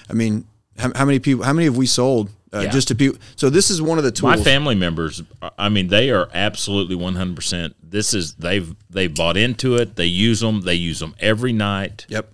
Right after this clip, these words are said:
Speaker 2: I mean, it is.
Speaker 1: I'm pretty sure they've killed m-, between Trevor and Matt, they've killed more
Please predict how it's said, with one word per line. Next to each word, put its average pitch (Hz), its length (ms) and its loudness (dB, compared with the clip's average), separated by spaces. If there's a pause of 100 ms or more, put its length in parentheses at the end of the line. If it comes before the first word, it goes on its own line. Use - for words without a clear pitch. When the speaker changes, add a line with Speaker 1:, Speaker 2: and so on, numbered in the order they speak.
(440)
Speaker 2:
I 80 80 -8
mean, 85 200 0
it 104 140 0
is. 117 180 2
Speaker 1:
I'm 127 180 2
pretty 160 180 0
sure 147 200 0
they've 123 220 0
killed 120 300 0
m-, 110 160 0
between 139 480 0
Trevor 143 420 2
and 120 140 0
Matt, 117 220 -2
they've 110 200 -4
killed 113 400 -2 (160)
more 104 600 -4